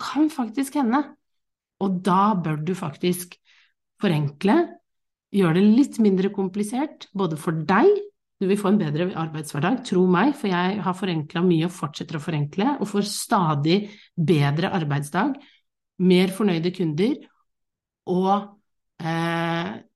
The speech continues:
ingen blir så sure som jeg hadde trodd.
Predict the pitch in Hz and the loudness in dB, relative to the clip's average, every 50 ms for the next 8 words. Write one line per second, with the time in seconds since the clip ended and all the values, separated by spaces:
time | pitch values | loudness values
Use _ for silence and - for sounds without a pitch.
0 | _ _ _ _ - 247 214 175 160 180 196 165 165 175 180 180 180 170 165 - | _ _ _ _ 0 2 4 4 4 2 0 0 0 0 0 -2 -4 -6 -6 -4
1 | 196 165 143 147 190 247 - - 190 185 175 175 170 165 180 180 180 - 220 339 | -4 -2 -2 -2 -4 -4 -4 -4 -2 -2 -2 -2 -4 -4 -6 -8 -8 -6 -6 -6
2 | 349 - | -6 -8